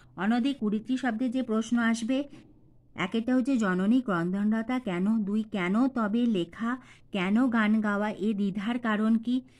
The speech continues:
তারপরেরটা হচ্ছে আমাদের স্টার কোয়েশ্চেনটি আছে, ক্রন্দনরতা জননীর পাশে না থাকলে কবি কি কি ব্যর্থ বলে মনে করেছেন?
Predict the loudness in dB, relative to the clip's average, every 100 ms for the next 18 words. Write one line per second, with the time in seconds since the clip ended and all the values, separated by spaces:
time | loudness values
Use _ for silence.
0 | -20 -6 -4 -2 -2 -2 -2 -2 -2 -2
1 | -2 -2 -4 -6 -6 -4 -4 -2 -4 -4
2 | -2 0 2 0 -2 -2 -4 -6 -10 -18
3 | -4 0 2 2 2 2 0 0 0 0
4 | 0 0 -4 0 2 2 0 -2 0 0
5 | 0 -2 -2 -2 0 0 0 -2 -2 -6
6 | -6 -4 -2 -2 2 2 2 -2 -4 -6
7 | -6 -6 -6